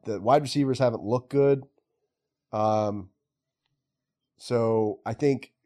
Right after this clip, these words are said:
I'd love to see Jimmy Smith come in as a coach, as a wide receivers coach. I think it'd be a great, great opportunity for him. I think he'd do a great job.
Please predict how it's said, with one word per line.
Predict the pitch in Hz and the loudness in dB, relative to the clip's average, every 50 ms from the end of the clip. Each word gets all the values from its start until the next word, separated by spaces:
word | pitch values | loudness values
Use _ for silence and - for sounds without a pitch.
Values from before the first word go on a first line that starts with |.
| _ _ _ _ _ _ _ _ _ _ _ _ - | _ _ _ _ _ _ _ _ _ _ _ _ 6
I'd | 123 160 175 | 6 6 8
love | 170 170 160 | 8 6 6
to | 147 151 | 6 2
see | - 185 156 | 0 0 -2
Jimmy | 123 120 147 156 170 156 | 0 2 2 2 2 0
Smith | - - 131 147 196 208 - - | 0 0 0 2 2 2 0 0
come | - 139 139 147 | 0 0 2 4
in | 147 151 | 4 4
as | 151 143 143 | 2 2 0
a | 131 | -2
coach, | - - 147 160 - 147 - - - - - - - | 0 2 2 2 2 0 -4 -8 -12 -14 -16 -18 -8
as | 107 | -6
a | 120 | -2
wide | 107 117 131 151 156 | 2 4 4 4 2
receivers | 151 - - 147 190 185 135 - | 0 -4 -4 -4 -4 -4 -6 -6
coach. | - - 101 92 - 117 | -4 -4 -4 -2 0 -2
I | 131 | 0
think | 147 147 123 110 | 0 0 0 0
it'd | 110 98 | -2 -4
be | 107 98 | -6 -8
a | |
great, | 90 87 101 120 165 156 - - _ _ _ _ _ _ _ | -6 -4 -2 -2 -2 -2 -4 -8 _ _ _ _ _ _ _
great | 104 113 127 143 143 | -6 -2 0 2 4
opportunity | 143 139 139 139 127 - - 135 139 143 143 147 143 | 4 2 2 0 -4 -4 -2 -2 0 0 0 -2 -4
for | 135 - 147 147 151 151 | -4 -2 0 0 2 2
him. | 147 147 147 _ _ _ _ _ _ _ _ _ _ _ _ _ _ _ _ _ _ - | 0 -2 -6 _ _ _ _ _ _ _ _ _ _ _ _ _ _ _ _ _ _ -6
I | |
think | 104 123 120 | -4 -4 -4
he'd | 117 110 | -2 -2
do | 123 117 | -2 -2
a | 101 | -2
great | 95 107 117 123 117 | 0 0 -2 -2 -2
job. | 101 107 98 101 107 117 131 143 143 131 | -4 -4 -2 0 0 2 0 0 -2 -6